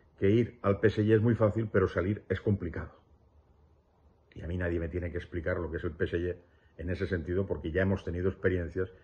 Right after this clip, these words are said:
con el Fútbol Club Barcelona. Pero hay un acuerdo total entre Mbappé y el Real Madrid. Mbappé va a salir, como muy tarde en el veinticuatro. Lo vengo repitiendo desde el principio, repasen mis vídeos.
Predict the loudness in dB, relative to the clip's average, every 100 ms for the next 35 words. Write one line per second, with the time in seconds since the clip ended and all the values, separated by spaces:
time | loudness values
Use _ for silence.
0 | _ -8 -6 -6 -8 -10 -8 -10 -10 -14
1 | -20 -20 _ _ _ _ _ _ _ _
2 | _ _ _ _ 2 6 6 6 4 6
3 | 8 8 4 2 0 0 -2 -4 -6 -6
4 | -4 -2 -2 -4 -6 -6 -8 -12 _ _
5 | _ _ _ _ _ _ _ _ -6 4
6 | 6 6 2 -12 0 2 4 4 4 2
7 | -4 _ 2 6 8 6 6 4 4 0
8 | 0 2 4 4 4 2 0 0 -2 0
9 | -6 -8 -20 0 6 6 8 6 4 2
10 | 2 2 4 4 4 4 0 0 -2 -2
11 | 2 4 4 2 2 2 2 2 0 -4
12 | -8 -10